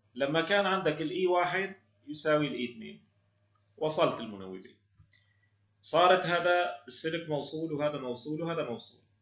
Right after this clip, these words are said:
هنا الت-، المنوبة لن تقدم أي تيار ولن تستجر أي تيار. تمام؟ شو بدك تساوي؟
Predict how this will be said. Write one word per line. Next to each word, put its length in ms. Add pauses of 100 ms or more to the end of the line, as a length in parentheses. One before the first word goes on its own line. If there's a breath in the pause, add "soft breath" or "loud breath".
(440)
هنا 240
الت-، 360
المنوبة 840
لن 460
تقدم 800
أي 160
تيار 640 (1400)
ولن 480
تستجر 640
أي 140
تيار. 520 (2500)
تمام؟ 520 (200)
شو 260
بدك 200
تساوي؟ 560